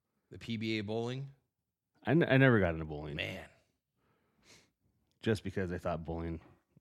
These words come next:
Speaker 2: I mean, I always looked at bowling. I, every time I think of bowling, all I think of is, uh, uh, The Big Lebowski.
Speaker 1: I never have watched that movie.
Speaker 2: What?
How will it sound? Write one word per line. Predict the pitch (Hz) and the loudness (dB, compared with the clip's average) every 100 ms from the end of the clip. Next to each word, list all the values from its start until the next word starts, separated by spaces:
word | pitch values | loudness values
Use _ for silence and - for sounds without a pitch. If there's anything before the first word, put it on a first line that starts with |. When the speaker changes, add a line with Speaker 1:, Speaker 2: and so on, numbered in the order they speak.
| - | -10
Speaker 2:
I | |
mean, | 95 82 | -6 -4
I | 90 | -2
always | 98 87 | -2 -2
looked | 85 | -4
at | 82 | -6
bowling. | 87 92 92 | -6 -6 -6
I, | 104 - 131 | -8 -4 0
every | 131 | 2
time | 135 131 | 4 2
I | - | 2
think | 120 107 | 0 -2
of | |
bowling, | 92 98 92 | -2 -2 0
all | 90 | -2
I | |
think | 90 90 87 | -4 -6 -4
of | 87 82 - _ | -6 -6 -14 _
is, | 95 85 82 87 | -8 -6 -6 -4
uh, | 85 73 - _ _ _ _ _ _ _ _ _ _ | -4 -6 -12 _ _ _ _ _ _ _ _ _ _
uh, | 80 73 65 - - _ _ _ _ _ - _ - | -8 -6 -8 -12 -18 _ _ _ _ _ -20 _ -8
The | 95 | -4
Big | 95 | -2
Lebowski. | 90 82 80 - 85 - _ _ _ _ _ _ _ _ _ _ - | -2 -2 -6 -6 -12 -12 _ _ _ _ _ _ _ _ _ _ -12
Speaker 1:
I | |
never | 135 180 | -8 -6
have | 117 98 | -4 -4
watched | 95 - | -8 -10
that | 85 | -14
movie. | 82 107 - - | -16 -18 -6 6
Speaker 2:
What? | 220 | 8